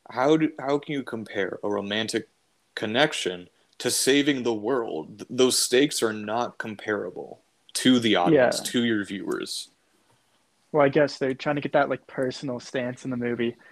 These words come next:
Speaker 1: Yeah.
Speaker 2: You know, sometimes these things get so impersonal, you know, it's like, "Oh, you're saving the world," but then they wanna bring it back to, "Oh, here's this one person that the
Speaker 1: Right.
Speaker 2: character loves." And
Speaker 1: That's
Speaker 2: yeah, it is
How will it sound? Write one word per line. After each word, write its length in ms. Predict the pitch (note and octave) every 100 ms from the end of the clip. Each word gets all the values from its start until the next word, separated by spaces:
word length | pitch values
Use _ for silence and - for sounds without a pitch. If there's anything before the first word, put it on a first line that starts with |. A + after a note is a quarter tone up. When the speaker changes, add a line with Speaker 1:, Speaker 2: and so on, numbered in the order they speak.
| _ -
Speaker 1:
Yeah. 240 | - E3
Speaker 2:
You 100 | C#3
know, 260 | B2+ A#2+ C3
sometimes 440 | - D#3+ D#3+ D#3 D3
these 180 | D3 -
things 220 | D3+ C#3+
get 140 | D3
so 220 | - C#3+ C#3
impersonal, 600 | C3+ C#3 C3+ - C3+ C3+
you 100 | C3
know, 80 |
it's 120 | B2+ C#3+
like, 120 | C#3 _ _ _ -
"Oh, 60 |
you're 100 | D#3+
saving 240 | D3+ G3+ G#3
the 60 |
world," 400 | D#3+ D#3+ D#3+ C#3+ -
but 140 | D#3
then 120 | D3+ D#3
they 60 |
wanna 140 | D#3 D3
bring 140 | D3+
it 100 | C#3
back 220 | C#3 C3 -
to, 200 | C3+ B2+ -
"Oh, 120 | C#3+
here's 240 | B2+ D3+
this 180 | C#3+ C3+
one 200 | C#3 C3+
person 480 | - C#3 C3 - B2+
that 100 | C3 _ _ -
the 60 |
Speaker 1:
Right. 260 | G#2+ - C3+
Speaker 2:
character 300 | C#3 C3 A#2
loves." 400 | G#2 G#2+ A2 A2 - - - -
And 120 | G3
Speaker 1:
That's 100 | F#3+
Speaker 2:
yeah, 140 | F3+
it 60 |
is 20 | E3+